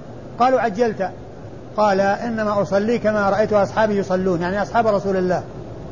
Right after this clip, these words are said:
يعني هذه طريقتهم التي تلقوها عن رسول الله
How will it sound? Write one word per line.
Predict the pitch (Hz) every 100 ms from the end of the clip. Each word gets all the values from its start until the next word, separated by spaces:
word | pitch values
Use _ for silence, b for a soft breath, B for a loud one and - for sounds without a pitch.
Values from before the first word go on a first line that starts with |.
| -
يعني | 165 165
هذه | 202 208 190
طريقتهم | 202 190 190 220 226 226 247
التي | 214 208 202 202
تلقوها | 196 196 202 247 214
عن | 202
رسول | 196 185 196
الله | 180 190 185